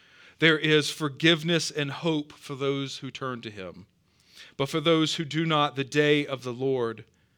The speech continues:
is coming. Let's read verses seven through eighteen. It says this, "Be silent before the Lord God,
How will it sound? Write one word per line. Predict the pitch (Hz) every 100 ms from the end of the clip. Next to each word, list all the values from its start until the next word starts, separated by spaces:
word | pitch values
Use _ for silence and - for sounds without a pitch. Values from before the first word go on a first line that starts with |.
| _ _ _ _
is | 107
coming. | - 123 95 95 87 _ _ _ _ _ _ _ _
Let's | 120 143
read | 147 127
verses | 131 123 123
seven | - 131 123 117
through | 123 117 123
eighteen. | 113 110 - 104 101 95 92 _ _ _ _ _ _ -
It | -
says | - 104 95 -
this, | 95 87 - - _ _ _ _ _ _ _ _ _
"Be | 120
silent | - 120 117 110 101 - - _ _ _ _ _ _ _
before | 135 - 135 135 127
the | 120 120
Lord | 110 120 120 110
God, | 107 95 92 92